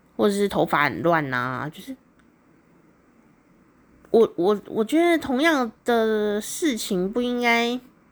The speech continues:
双重标准，甚至我个人觉得在镜头前开线上会议或线上演讲，哦，线上演讲的话，当然讲者啦，听众又看不见嘛，对不对？听众通常不会露脸哦。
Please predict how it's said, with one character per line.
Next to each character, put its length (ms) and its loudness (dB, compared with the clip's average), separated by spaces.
双 260 2
重 240 -2
标 260 4
准， 300 -2
甚 260 2
至 80 2
我 160 4
个 340 2
人 260 2
觉 220 -2
得 520 -2
在 140 2
镜 220 0
头 220 0
前 300 -4
开 180 0
线 220 0
上 300 -2
会 260 2
议 460 -4
或 140 -2
线 240 -2
上 200 -2
演 260 -4
讲， 340 -4
哦， 200 -8
线 160 -2
上 120 4
演 120 2
讲 120 2
的 60 0
话， 100 0
当 120 4
然 120 2
讲 320 0
者 320 -6
啦， 340 -8
听 180 -2
众 180 2
又 80 0
看 220 -4
不 80 -4
见 260 -2
嘛， 220 -8
对 100 -14
不 60 -10
对？ 120 -6
听 100 -4
众 160 -2
通 180 -4
常 120 0
不 80 0
会 80 2
露 240 0
脸 200 -6
哦。 220 -12